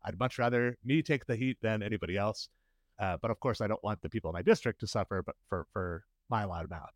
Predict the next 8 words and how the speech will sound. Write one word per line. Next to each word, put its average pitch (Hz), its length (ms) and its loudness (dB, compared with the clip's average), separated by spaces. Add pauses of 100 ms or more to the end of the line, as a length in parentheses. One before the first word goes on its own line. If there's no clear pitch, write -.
(120)
So 113 420 0 (840)
there's 147 140 8
a 160 60 4
lot 156 200 6
of, 180 120 4
uh, 117 400 4
uh, 87 460 0 (420)
w-, 120 120 -10